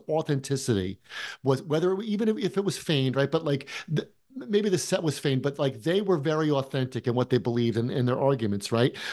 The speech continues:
And you had that line, "Even when they agreed about whether a film was good, they sometimes vehemently agreed, disagreed about why it was good." And that, you know, Ebert says, "It's not what a movie's about, it's how it's about," right? There's also a part where you talk about how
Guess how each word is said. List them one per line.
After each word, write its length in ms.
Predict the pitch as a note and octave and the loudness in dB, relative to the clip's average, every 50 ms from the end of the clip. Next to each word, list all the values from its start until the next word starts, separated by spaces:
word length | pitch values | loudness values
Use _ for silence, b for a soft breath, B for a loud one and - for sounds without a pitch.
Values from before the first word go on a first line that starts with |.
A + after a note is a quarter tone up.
| B B - | B B -6
And 100 | - D3+ | -2 0
you 80 | C#3+ D3 | 2 2
had 160 | C#3 C#3+ D3 C#3 | 2 2 0 0
that 100 | D3+ D3+ | 0 0
line, 340 | C#3 C3+ C#3 C#3 C#3 C3 C3 B B B _ - | 0 0 2 2 0 0 -2 B B B _ -4
"Even 240 | G3+ F#3+ F3+ G3+ | 0 2 2 2
when 120 | E3+ F3+ F3 | 2 2 2
they 140 | E3+ D#3+ D3 | 2 2 0
agreed 300 | C3+ - C#3 D3 D#3 D3+ | 0 -2 -4 -2 0 0
about 220 | C3+ C3+ C3 - | 0 0 -2 0
whether 260 | C3+ C#3 C3+ C3 B2+ | 0 2 2 2 2
a 60 | A#2 | 0
film 300 | - - - F3 F3 E3+ | -2 -2 -2 0 0 2
was 160 | E3 D#3+ - - | 0 0 -2 0
good, 340 | - D3+ D3+ C#3+ B2+ - - - | 2 2 2 2 2 -2 -4 0
they 100 | C3 B2+ | 0 0
sometimes 460 | B2+ - - D#3+ C#3 D#3 D3+ C3+ A2+ | 2 0 -2 -2 0 0 0 0 -2
vehemently 640 | A2+ G#2 A2+ D#3+ E3 F3 F3 E3 D#3 D3 C#3+ C3+ B2+ | -2 -2 0 2 2 2 2 2 0 0 0 0 0
agreed, 480 | B2+ B2+ C3 C#3 C#3 C#3 C#3 C3 G#2 | -2 -2 -2 -2 0 0 -2 -2 0
disagreed 400 | - D#3+ D3 - C3+ - D3 C#3 | 0 0 0 0 -2 -2 0 2
about 220 | C3 A#2+ B2 - - | 2 2 2 0 0
why 260 | A2+ B2 C3+ C#3+ C#3+ | 0 0 2 2 2
it 120 | C3+ A#2+ | 0 0
was 140 | A2 A2 G#2+ | -2 -4 -4
good." 340 | A2 - A2 G2+ G2 F2 B B B B B B B _ | -2 0 0 0 0 -2 B B B B B B B _
And 180 | - D#3 C#3+ C#3+ | 0 0 2 2
that, 320 | C#3 C#3 C3+ B2 - - - _ | 2 2 0 0 -2 -6 -10 _
you 120 | - D#3+ | -2 2
know, 200 | B2+ A#2 A#2 B2 - E3+ | 2 2 2 0 0 -2
Ebert 260 | F3+ F#3 F3+ E3+ E3 | -2 0 0 0 0
says, 220 | D#3+ D3 C3 B B B - | 0 0 -2 B B B -4
"It's 160 | - - - | -4 0 2
not 220 | D#3+ F3 - - A#2+ | 2 2 2 0 -2
what 200 | B2 D#3+ G3 G3 | -2 0 0 2
a 60 | F#3 | 2
movie's 360 | F3 E3+ E3+ E3 E3+ D#3+ C3 | 0 0 0 0 -2 -2 -2
about, 360 | D3 C3 D3+ D3 C#3+ C#3+ - | -2 0 0 0 0 -2 -2
it's 100 | B2 - | -6 -8
how 400 | - - - - D3+ D#3+ D3+ C#3+ | -10 -10 -8 -4 0 2 4 4
it's 140 | C3 B2 - | 4 2 2
about," 340 | A2+ - A2 G2 F#2+ G2 - - | 0 -2 -2 -2 -2 -4 -6 -2
right? 220 | B2 A#2 B2+ - B B B B B B B B B B _ - | 2 2 2 2 B B B B B B B B B B _ -6
There's 140 | D3+ C3+ | -2 0
also 280 | - F3 F3 - - F3+ | 0 0 0 0 0 -2
a 40 | D#3+ | -2
part 220 | - - D#3 - | -2 -2 -2 0
where 80 | - C#3 | 0 0
you 80 | C#3+ | 0
talk 260 | C#3 - D3 D3 C#3+ - | 0 0 0 0 0 0
about 220 | C#3+ C#3+ C#3 B2+ | 0 0 0 0
how 300 | B2 C3 C3 C3 B2+ B2+ | 0 2 2 2 0 -2